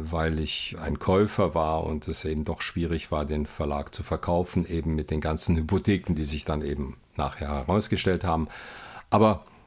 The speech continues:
machen wir uns nichts vor, das Verhältnis zwischen Deutschen und Franzosen ist und bleibt eine schwierige Sache.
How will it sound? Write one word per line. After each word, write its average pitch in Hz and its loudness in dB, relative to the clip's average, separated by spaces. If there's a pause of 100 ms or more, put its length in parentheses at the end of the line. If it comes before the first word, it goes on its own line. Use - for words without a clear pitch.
(120)
machen 92 4
wir 87 4
uns 85 0
nichts - 0
vor, 95 4
das 80 0
Verhältnis 85 0
zwischen 76 -2
Deutschen 76 0
und 73 -2
Franzosen 78 -2 (420)
ist - 4
und 76 -4
bleibt 78 0
eine 69 -2
schwierige 69 -2
Sache. - -6